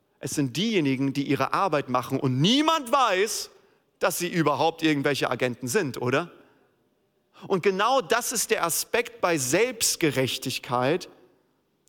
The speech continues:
Es ist etwas Unscheinbares, was sich am liebsten versteckt und wo wir als Christen immer denken, „Nee, uns betrifft das nicht.“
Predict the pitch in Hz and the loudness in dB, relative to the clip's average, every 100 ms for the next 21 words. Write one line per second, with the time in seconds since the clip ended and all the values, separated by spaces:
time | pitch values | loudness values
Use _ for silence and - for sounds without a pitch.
0 | _ _ - 240 - 190 - 165 - - | _ _ -2 0 0 -2 0 -2 -2 -2
1 | 202 262 285 - 180 147 131 113 127 120 | 2 2 2 2 2 2 2 2 0 0
2 | 120 190 - - _ _ _ _ _ _ | 2 0 -2 -6 _ _ _ _ _ _
3 | _ _ _ _ _ _ - 165 185 165 | _ _ _ _ _ _ -4 -2 0 0
4 | 160 165 180 247 262 - 262 233 233 - | 4 4 4 2 2 0 0 2 2 2
5 | - 180 - - 156 147 151 147 247 202 | 2 0 0 -4 -2 0 0 0 0 0
6 | 156 - 185 170 - 151 185 190 160 160 | -4 -2 0 0 -6 -6 -2 -2 0 0
7 | 175 170 156 143 - _ _ _ _ _ | -2 -4 -6 -6 -8 _ _ _ _ _
8 | _ _ _ 123 120 117 - - 170 254 | _ _ _ -6 -4 -4 -6 2 2 2
9 | 277 - - - _ 190 - - 175 - | -2 -4 -6 -10 _ -4 -2 -2 -2 -2
10 | 147 - 117 | -2 -2 -6